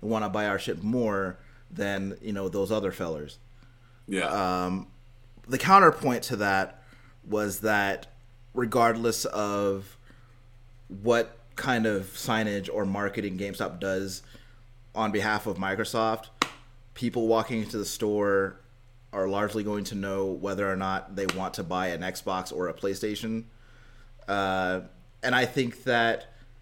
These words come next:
Speaker 1: that's true to an extent. Um, I think that there are certain, there are certainly people who are still like, you know, "I, I, I don't know. I don't know what I want."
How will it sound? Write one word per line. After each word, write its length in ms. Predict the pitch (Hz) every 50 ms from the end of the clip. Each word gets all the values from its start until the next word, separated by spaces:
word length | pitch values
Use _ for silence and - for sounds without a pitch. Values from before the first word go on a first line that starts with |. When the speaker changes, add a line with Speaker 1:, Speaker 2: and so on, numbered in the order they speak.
| - - -
Speaker 1:
that's 420 | 107 120 123 127 123 - - -
true 440 | - - - - - 139 131 127 131
to 340 | 127 - - - 127 120 120
an 100 | 117 110
extent. 840 | 104 92 - - - - - 110 98 104 113 139 165 - - - - - - - - - - - - - - - - - - - -
Um, 560 | - 107 107 104 101 101 101 98 98 98 101 -
I 120 | 110 113
think 160 | 113 127 123
that 100 | 107 120
there 120 | - 123 113
are 40 | -
certain, 500 | - 135 123 120 120 117 82 110 110 104
there 120 | 113 110
are 40 | 107
certainly 280 | 127 131 110 123 120
people 520 | 113 - 123 117 110 - 117 117 117 113 107
who 300 | 110 120 117 113 110 107
are 180 | 82 98 104
still 300 | 98 - - - 110 107
like, 300 | 107 107 104 101 92 - - - - - - -
you 80 | 101
know, 60 | 117
"I, 80 | 135 143
I, 640 | - - - - - 64 - - - - - - -
I 20 | 104
don't 100 | 123 143
know. 220 | 170 156 101 - - - - - - - - - - - -
I 40 | 110
don't 80 | 117 127
know 100 | 147 160
what 100 | 135 117
I 80 | 107 98
want." 280 | 92 90 87 85 82